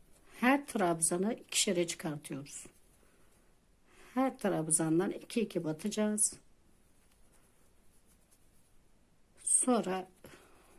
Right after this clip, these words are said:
tekrar şuraya geldiğimde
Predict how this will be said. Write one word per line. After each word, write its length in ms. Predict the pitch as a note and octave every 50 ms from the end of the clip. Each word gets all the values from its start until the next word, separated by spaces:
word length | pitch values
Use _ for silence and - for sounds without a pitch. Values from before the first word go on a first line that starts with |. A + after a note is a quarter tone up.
| - - - - -
tekrar 500 | - A#3+ A3+ A3+ - F#3 F3 F3+ G#3 - - - - - _ - - - - - - - - - _ _ -
şuraya 420 | - - - - B3 A#3+ F#3 E3
geldiğimde 720 | E3 - G3+ G3+ G#3+ A3 A3 G3 E3+ D#3+ D#3 D3+ E3 F#3